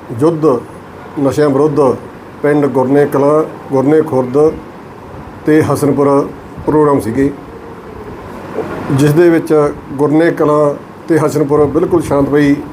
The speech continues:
ਢੰਗ ਨਾਲ ਦੋਨੋਂ ਪ੍ਰੋਗਰਾਮ ਨੇਪਰੇ ਚੜ੍ਹੇ ਅਤੇ ਗੁਰਨੇ ਖੁਰਦ ਵਿਖੇ ਭਾਰਤੀ ਕਿਸਾਨ ਯੂਨੀਅਨ ਉਗਰਾਹਾਂ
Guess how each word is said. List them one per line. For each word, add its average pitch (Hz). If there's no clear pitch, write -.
ਢੰਗ 160
ਨਾਲ 143
ਦੋਨੋਂ 147
ਪ੍ਰੋਗਰਾਮ 147
ਨੇਪਰੇ 135
ਚੜ੍ਹੇ 156
ਅਤੇ 156
ਗੁਰਨੇ 170
ਖੁਰਦ 160
ਵਿਖੇ 156
ਭਾਰਤੀ 160
ਕਿਸਾਨ 165
ਯੂਨੀਅਨ 175
ਉਗਰਾਹਾਂ 143